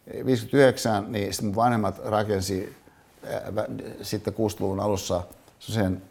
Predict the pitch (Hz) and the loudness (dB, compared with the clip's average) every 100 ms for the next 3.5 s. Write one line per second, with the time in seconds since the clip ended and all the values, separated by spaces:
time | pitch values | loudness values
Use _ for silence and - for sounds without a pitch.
0 | - - - 104 87 - - - - - | -20 -20 -10 -6 -6 -10 -20 -20 -20 -20
1 | _ - 131 131 117 120 131 113 92 87 | _ 4 6 6 4 2 2 2 2 0
2 | 90 78 57 - - _ _ - 95 92 | -4 -6 -6 -10 -16 _ _ -8 -4 -2
3 | - 120 98 85 78 | 2 2 4 0 -4